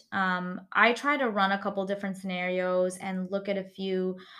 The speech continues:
R O I metrics to gauge what is economically sensible to put down beyond that minimum requirement of twenty percent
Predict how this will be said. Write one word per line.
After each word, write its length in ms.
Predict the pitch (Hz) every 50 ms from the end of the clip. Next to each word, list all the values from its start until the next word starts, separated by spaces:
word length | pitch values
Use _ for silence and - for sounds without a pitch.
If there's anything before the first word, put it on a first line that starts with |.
| - - -
R 200 | 196 202 196 190
O 140 | 190 185 185
I 140 | 180 185
metrics 640 | 190 185 185 180 175 - - 196 180 180 180 - -
to 400 | - - 202 190 185 185 185 175 175 175
gauge 520 | - 196 180 175 180 180 180 185 185 185 - _ _
what 460 | 196 185 175 196 190 185 190 190 - _ _ _
is 560 | 196 190 180 180 180 180 180 175 175 175 - - _ _ _ _ _ _ _ _ _ _ _ _ _ _
economically 760 | 220 226 226 247 233 214 202 196 196 202 202 202 - 196 196
sensible 720 | 185 - 180 170 185 190 - 240 269 285 311 320 320 320 320
to 100 | - 226
put 260 | - - 220 202 208
down 460 | - 190 190 170 175 190 220 247 247
beyond 460 | 208 208 202 190 180 175 180 180 185 180
that 200 | 175 170 - -
minimum 460 | 190 185 180 180 180 180 180 180 175
requirement 640 | 175 175 175 - - 175 170 170 170 165 165 170 - 175
of 340 | 180 175 170 170 170 170 -
twenty 240 | - - 185 170
percent 560 | 170 - 180 175 - - 170 170 170 170 170